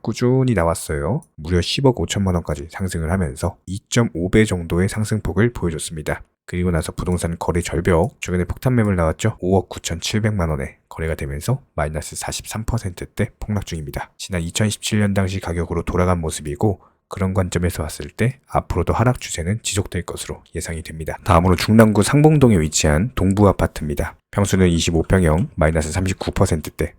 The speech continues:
폭락 중에 있고요. 단지 정보 살펴보면 삼백육십팔 세대, 고층은 이십이 층, 사용 승인일은 천구백구십구 년, 용적률은 삼백십구 퍼센트,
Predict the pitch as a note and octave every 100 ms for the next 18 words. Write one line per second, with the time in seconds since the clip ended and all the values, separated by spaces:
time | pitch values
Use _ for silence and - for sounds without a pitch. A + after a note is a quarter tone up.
0 | - F#2+ F#2 - F2+ D#2 - E2+ F#2 -
1 | _ _ - E2+ F#2 F#2+ F2+ F2+ F2+ E2+
2 | E2+ E2+ E2+ - A#2+ A#2+ F2+ - - G#2
3 | - G#2+ D#2 E2+ C3+ - E2 - E2 D#2+
4 | D#2 D#2+ E2 - E2 - _ - F2 F2
5 | F2+ E2+ E2 E2 - G#2+ G2 - - E2
6 | - E2 D2+ D#2 - - _ - E2+ E2+
7 | E2+ E2 D#2 B2 A#2+ - - - - D#2+
8 | D2+ - A#2